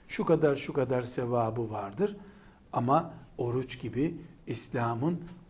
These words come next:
beş temelinden bir tanesi değildir. Oruç bir kere Müslümanı kimlik olarak kuşatmış bir ibadettir. Oruç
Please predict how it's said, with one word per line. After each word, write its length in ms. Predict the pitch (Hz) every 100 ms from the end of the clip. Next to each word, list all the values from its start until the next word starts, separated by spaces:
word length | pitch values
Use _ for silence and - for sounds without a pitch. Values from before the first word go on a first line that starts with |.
| -
beş 280 | 143 143 -
temelinden 880 | - 117 117 117 113 113 131 117
bir 120 | 135 131
tanesi 640 | - 113 110 110 - 202 - - - - -
değildir. 560 | 131 123 101 95 - - - - - - -
Oruç 440 | 131 170 214 - - - -
bir 300 | 139 160 160
kere 480 | 151 110 117 190 - - - - - -
Müslümanı 920 | 131 135 - 127 120 113 180 202 - - - - - - -
kimlik 960 | - 151 147 139 135 135 240 247 -
olarak 600 | 156 135 135 127 123 -
kuşatmış 920 | - - 156 131 - - 160 165 - - - - -
bir 180 | 127 127
ibadettir. 920 | 113 110 98 95 90 - - - - - - - - - - -
Oruç 420 | 120 156 202 -